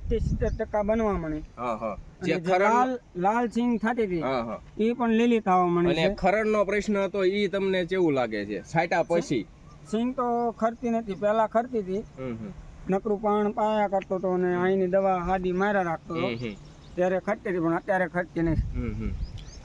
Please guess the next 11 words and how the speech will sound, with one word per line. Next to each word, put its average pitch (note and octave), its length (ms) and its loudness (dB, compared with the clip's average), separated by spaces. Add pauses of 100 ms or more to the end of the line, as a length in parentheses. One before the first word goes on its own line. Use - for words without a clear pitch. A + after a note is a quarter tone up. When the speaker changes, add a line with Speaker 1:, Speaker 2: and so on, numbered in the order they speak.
(200)
Speaker 2:
કાંઈ E3 180 0
વાંધો F#3 340 2
નહીં. F#3+ 240 2 (180)
તમ D#3+ 180 -2
તારે, E3+ 360 2
અ, D3 220 -2 (800)
બીજું D#3+ 320 0
કોઈ D#3+ 160 0
પ્રોબ્લેમ D#3 480 2
હોય, D#3+ 300 2 (460)
બરોબર, E3+ 420 0